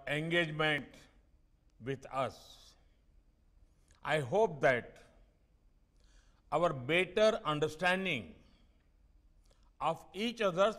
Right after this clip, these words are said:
perspective will result in a better alignment of your plans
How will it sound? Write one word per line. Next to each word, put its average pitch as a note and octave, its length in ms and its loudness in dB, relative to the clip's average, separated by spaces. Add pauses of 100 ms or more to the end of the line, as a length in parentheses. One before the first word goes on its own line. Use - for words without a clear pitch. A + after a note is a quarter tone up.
perspective F3 680 -4 (1500)
will C#3+ 220 0
result G3 640 6 (920)
in E3 160 -2
a D#3+ 80 2
better F#3+ 800 0
alignment D3+ 720 0 (1040)
of C#3+ 180 -4
your D#3 340 8
plans G#3+ 720 -2